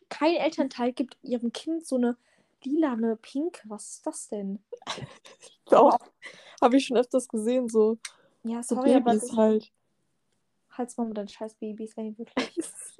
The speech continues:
Speaker 2: Es sind Babys.
Speaker 1: Kein Baby zieht eine Sonnenbrille auf.
Speaker 2: Natürlich.
Speaker 1: Weißt du, was ein Baby ist?
Speaker 2: <laughs> Ja.
Speaker 1: Ich glaube nicht.
Speaker 2: Halt so Einjährige, die zählen doch als Babys.
Speaker 1: Baby, nein.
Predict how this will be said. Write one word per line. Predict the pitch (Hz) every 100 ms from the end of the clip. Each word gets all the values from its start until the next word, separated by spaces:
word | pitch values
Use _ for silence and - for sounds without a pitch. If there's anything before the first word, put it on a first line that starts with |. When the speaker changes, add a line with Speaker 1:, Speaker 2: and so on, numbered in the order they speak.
| 415 - 277 302
Speaker 2:
Es | 302 -
sind | - 320
Babys. | 226 226 233 226 - - - - _ _ _ _ _ _ _ _ _ -
Speaker 1:
Kein | - 254
Baby | 269 262
zieht | 254 262
eine | 240
Sonnenbrille | 240 247 254 208 202
auf. | 202 202 214 _ -
Speaker 2:
Natürlich. | 262 285 - 349 349 277 294 - -
Speaker 1:
Weißt | 277 370
du, | 381
was | -
ein | 247
Baby | 240 226 240
ist? | 330 - - _ - -
Speaker 2:
<laughs> | - 427
Ja. | 339 - 427 - _ _ _ - 381 - -
Speaker 1:
Ich | 359
glaube | 285 262 294
nicht. | 302 339 - - - - - - -
Speaker 2:
Halt | 349 359
so | - -
Einjährige, | 311 349 415 294 254 247 247
die | 269 262
zählen | - 359 381
doch | 294 233
als | 226 -
Babys. | 285 - - 392 _ - 320 -
Speaker 1:
Baby, | 302 320 339 392
nein. | 285 247 247